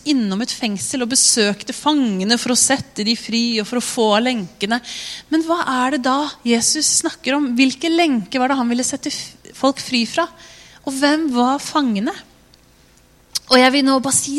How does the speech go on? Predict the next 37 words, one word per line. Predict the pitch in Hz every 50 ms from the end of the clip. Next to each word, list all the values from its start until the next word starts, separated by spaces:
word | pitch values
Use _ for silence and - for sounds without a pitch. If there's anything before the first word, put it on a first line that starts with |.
| 311
raskt | 311 - - - - - 302
noe | 294 269 247 240
av | 226
det | 233 220 220
jeg | 220 - 233
tenker | 214 175 - - 190 196 202 -
kan | - 247 240
være | 247 226 214 226 214
de |
her | 202 208 214 214 214 - - - - - - - -
dødslenkene | 208 226 240 - - - - - 240 233 240 233 226 226 220 226 - 262 262 277 302 311 - - - - - - -
som | - - - - 247 233 240 247 247 - -
kan | - - 214 214 202 202
binde | 214 247 240 214 196 180 170 170
oss | 170 175 - - -
og | 226 208
gjøre | 202 202 208
livet | 202 185 175 170 175 185 180 180 185
vårt | - - - 220
mye | 202 180 180
tyngre | 180 - 190 175 180 180 185 185
å | 180
leve. | 143 - - - - - _ _ _ _ _ _ _ _ _ _ _ _ - - - - - - - - - - - - -
I | 262 302 -
ordspråkene | 320 269 - - - 220 220 202 196 208 220 214 -
så | 226 214
står | - - 175 151 156
det | 156
at | 208 -
den | 233 240 254 285
rettskaffnes | 302 - - - - - - - - 233 - - - - 262 269 240 -
munn | 233 240 254 285 330 381 403 403 381 320 -
er | 233 208 208
en | 226 226
kilde | - - - - 320 294 247 220 202 226 226
til | - 269 247 247
liv. | 254 269 294 339 349